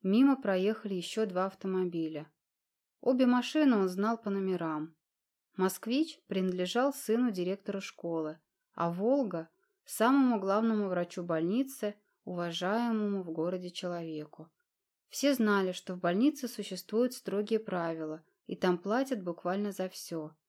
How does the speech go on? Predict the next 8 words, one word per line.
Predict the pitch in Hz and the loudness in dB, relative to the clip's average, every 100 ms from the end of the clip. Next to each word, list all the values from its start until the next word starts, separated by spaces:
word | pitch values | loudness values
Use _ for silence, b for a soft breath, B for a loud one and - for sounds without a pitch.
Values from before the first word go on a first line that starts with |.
| _ _ _ | _ _ _
За | 180 202 | -2 0
лекарства, | 233 262 233 185 185 - _ 175 175 | 2 0 0 0 0 -6 _ -12 -6
за | 175 | -4
перевязочные | 185 196 202 208 220 - 226 | -2 -2 0 -2 -4 -4 -2
материалы, | 220 220 220 202 180 175 175 165 165 _ _ - | -2 -2 -2 0 0 -2 -2 -6 -8 _ _ -8
за | 180 | -6
постельное | 175 175 - 196 190 190 175 | -2 -4 -2 -4 0 0 2
белье, | 175 165 165 180 226 | 0 0 0 0 -2